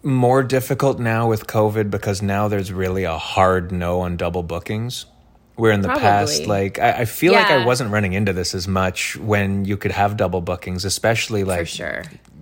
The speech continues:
Speaker 1: twenty seventeen, where things were just as wild. Like, you'd
Speaker 2: Yeah.
Speaker 1: have four people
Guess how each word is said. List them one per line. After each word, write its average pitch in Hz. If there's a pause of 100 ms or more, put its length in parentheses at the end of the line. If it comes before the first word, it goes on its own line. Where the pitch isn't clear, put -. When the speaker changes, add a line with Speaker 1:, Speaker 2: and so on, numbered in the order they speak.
(120)
Speaker 1:
twenty 113
seventeen, 95
where 90
things 98
were 95
just 92
as 87
wild. 85
Like, 82
you'd 90
Speaker 2:
Yeah. 76
Speaker 1:
have 98 (300)
four 101
people 85